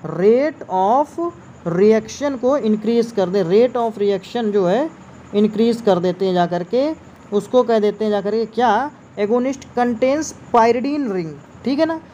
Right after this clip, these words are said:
कह रहा selective beta two agonist category की कौन सी दवा है, कौन सा केमिकल है जो कि pyridine ring contain करती है, जिसमें pyridine ring पाया जाता है, तो आप बताएंगे pyrbuterol, pyrbuterol।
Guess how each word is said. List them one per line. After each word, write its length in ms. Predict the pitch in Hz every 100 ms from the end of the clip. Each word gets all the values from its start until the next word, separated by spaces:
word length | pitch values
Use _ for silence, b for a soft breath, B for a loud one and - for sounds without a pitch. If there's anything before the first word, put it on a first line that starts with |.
| B -
कह 80 | 269
रहा 100 | 294
selective 680 | - 220 214 214 - 294 220
beta 320 | 233 233 262 254
two 280 | 269 240 220
agonist 360 | 233 233 233
category 440 | - 220 226 214 226
की 80 | 226
कौन 260 | 220 247
सी 100 | 247
दवा 340 | 202 202 190 175
है, 440 | 202 285 294 B B B -
कौन 200 | 220 240
सा 100 | 277
केमिकल 460 | 254 226 208 214 196
है 260 | 240 226 160
जो 220 | 220 269
कि 160 | 277
pyridine 800 | 285 - 233 226 233 269 320 294
ring 200 | 269 269
contain 480 | 247 247 220 233 233
करती 240 | 214 208
है, 60 | 247
जिसमें 220 | 208 247
pyridine 580 | 226 233 226 214 202 269
ring 180 | 240 220
पाया 200 | 226 208
जाता 220 | 202 208
है, 220 | 202 262 269 B B
तो 60 | 220
आप 160 | 226
बताएंगे 280 | 220 240 247
pyrbuterol, 1040 | 240 285 311 247 226 226 233 220 196 175 165 -
pyrbuterol। 1300 | 262 262 196 190 254 339 381 - - 185 190 196